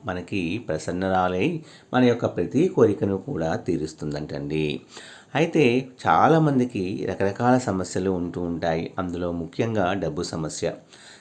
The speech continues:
తర్వాత ఉద్యోగ సమస్య. ఎంతోమంది ఎన్నో చదువులు చదువుతారు కానీ వాళ్ళకి నచ్చిన జాబ్ అనేది రాకపోవటం వల్ల అసంతృప్తికి గురవుతూ ఉంటారు. చాలామంది జీవితాల్లో అయితే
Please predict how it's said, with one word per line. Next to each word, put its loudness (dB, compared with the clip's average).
తర్వాత 2
ఉద్యోగ 0
సమస్య. -4
ఎంతోమంది 0
ఎన్నో 2
చదువులు 2
చదువుతారు 0
కానీ 0
వాళ్ళకి 8
నచ్చిన 2
జాబ్ 2
అనేది 2
రాకపోవటం -2
వల్ల 0
అసంతృప్తికి -2
గురవుతూ -2
ఉంటారు. -2
చాలామంది 2
జీవితాల్లో 0
అయితే 2